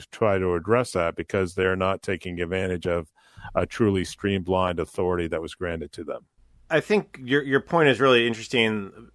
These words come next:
Speaker 2: that they are constantly and have constantly over the last twenty, twenty-five years looked at the schedules and tried to improve it. And it's been a bit of a slog to improve the schedules. And, you know,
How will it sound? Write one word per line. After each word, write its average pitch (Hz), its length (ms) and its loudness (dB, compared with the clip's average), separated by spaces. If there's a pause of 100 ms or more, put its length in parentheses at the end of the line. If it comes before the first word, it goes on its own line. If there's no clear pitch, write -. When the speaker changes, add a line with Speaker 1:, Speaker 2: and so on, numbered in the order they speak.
(140)
Speaker 2:
that 107 320 -2
they 107 420 -4
are 104 180 -2
constantly 127 680 0
and 98 80 -6
have 170 260 2
constantly 113 440 0
over 104 100 0
the 107 60 0
last 104 240 -2
twenty, 107 260 -2
twenty-five 101 480 -4
years 113 320 2
looked 107 180 -4
at 104 80 -12
the 101 80 -12
schedules 104 600 -2
and 95 80 -8
tried 101 220 -6
to 98 60 -6
improve 139 380 -2
it. 120 180 6 (320)
And 127 140 2
it's - 180 -2
been 190 80 6
a 175 60 4
bit 175 140 2
of 170 100 2
a 139 80 2
slog 147 640 4
to 175 120 0
improve 131 300 0
the 104 80 -4
schedules. 87 540 -4 (380)
And, 123 520 0
you 120 140 -6
know, 95 200 -8